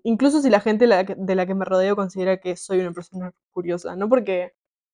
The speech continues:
entiendo que no hay que preocuparse por qué piensan los demás, pero bueno, eso a mí nunca me funcionó muy bien. Así que siempre estaba como esa pregunta.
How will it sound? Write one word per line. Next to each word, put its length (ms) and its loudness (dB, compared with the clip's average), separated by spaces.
entiendo 400 2
que 100 0
no 220 2
hay 200 2
que 120 0
preocuparse 460 -4
por 140 -12
qué 80 -10
piensan 260 -8
los 120 -12
demás, 320 -6
pero 120 -6
bueno, 200 -4
eso 140 -16
a 40 -6
mí 100 -8
nunca 220 -4
me 140 -6
funcionó 280 -6
muy 140 0
bien. 260 6
Así 280 -6
que 500 2
siempre 280 -2
estaba 320 2
como 140 -2
esa 200 -4
pregunta. 680 -2